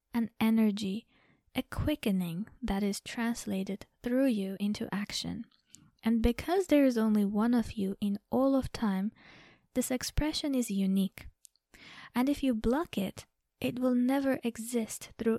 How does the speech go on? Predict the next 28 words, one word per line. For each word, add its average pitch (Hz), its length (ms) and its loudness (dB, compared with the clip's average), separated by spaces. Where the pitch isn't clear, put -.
any 277 400 -2
other 226 320 0
medium, 208 600 0
and 220 180 0
it 254 140 -4
will 240 200 0
be 214 180 0
lost. 196 500 -4
The 240 120 -2
world 269 540 2
will 240 100 4
not 226 320 2
have 208 320 -2
it." - 300 -12
It 233 160 0
is 226 160 0
not 220 340 0
your 254 300 4
business 240 640 0
to 233 100 -2
determine 208 640 0
how 262 340 -4
good 254 300 2
it 202 120 0
is, 214 320 -6
nor 214 500 0
how 247 300 -2
valuable, 240 840 0